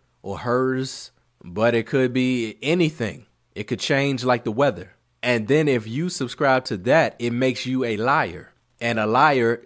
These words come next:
is gonna have his place in the lake of fire. So you're kinda caught between this rock and a hard place where it's like, <laughs> uh, I'm not gonna sign on to what you're doing,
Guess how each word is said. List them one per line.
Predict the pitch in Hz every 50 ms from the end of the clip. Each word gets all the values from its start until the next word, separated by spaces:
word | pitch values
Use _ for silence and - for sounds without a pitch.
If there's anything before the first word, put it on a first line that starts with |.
| _
is | - 120 110
gonna | 101 117 120 120 120 113 101 -
have | - 110 127 123 110
his | 120 113 -
place | - _ - 151 139 135 120 - -
in | - 110
the | 110 110
lake | 110 110 110 -
of | 117 107
fire. | - - - 104 95 90 80 78 - _ _ _ _ _ _
So | - - 147 139 135 131 131 - -
you're | 123 120 131 131
kinda | - 185 160 156 151 143
caught | - - 175 160 143 123
between | 139 131 - - 143 135 131
this | 127 120 107 104
rock | 110 127 131 131 -
and | 135 110
a | 98
hard | 104 135 147 156 151 143 -
place | 151 127 113 113 110 -
where | 107 107 107 107 104
it's | 107 - -
like, | 110 101 98 98 - - _ _ _ _ _ _
<laughs> | 139 139 - - - 156 127 113 110 - - _ _ _ _ _ _ -
uh, | 110 110 107 107 107 104 101 98 92 92 - _ _ _ _ _ _ -
I'm | 90 117 139 165
not | 147 139 131
gonna | 120 123 113 107
sign | - - 123 117 113 113
on | 117 110 107
to | - 127
what | 107 107 104 -
you're | - 95 90
doing, | 104 147 175 165 113 104 95